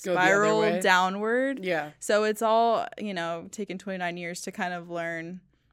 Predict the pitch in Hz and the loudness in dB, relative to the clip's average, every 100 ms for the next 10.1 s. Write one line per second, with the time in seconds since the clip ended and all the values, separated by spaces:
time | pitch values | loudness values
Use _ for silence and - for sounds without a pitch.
0 | _ _ _ _ _ 190 180 190 196 190 | _ _ _ _ _ -20 -16 -6 -4 0
1 | 196 - 180 190 220 240 277 285 233 - | 0 0 -4 -4 -4 -2 -2 -4 -8 -10
2 | 180 165 - _ 185 196 196 208 165 170 | -10 -10 -14 _ -12 -10 -8 -4 -4 -6
3 | 180 185 180 190 190 202 202 214 214 214 | -8 -6 -6 -6 -8 -8 -6 -6 -6 -6
4 | - 220 220 226 220 - 180 180 170 175 | -4 -2 -2 -4 -4 -6 -10 -8 -10 -10
5 | - 170 165 170 - _ _ _ _ _ | -10 -8 -8 -8 -14 _ _ _ _ _
6 | _ _ _ _ _ 214 131 - 185 - | _ _ _ _ _ -12 -12 -10 -12 -10
7 | 185 175 156 104 - 208 170 156 165 160 | -8 -6 -6 -8 -8 -6 -6 -6 -8 -8
8 | 160 165 165 180 185 - 165 156 208 185 | -10 -10 -10 -12 -14 -12 -12 -12 -12 -8
9 | 196 202 247 233 196 185 185 170 165 165 | -8 -4 0 0 -2 -6 -10 -10 -10 -10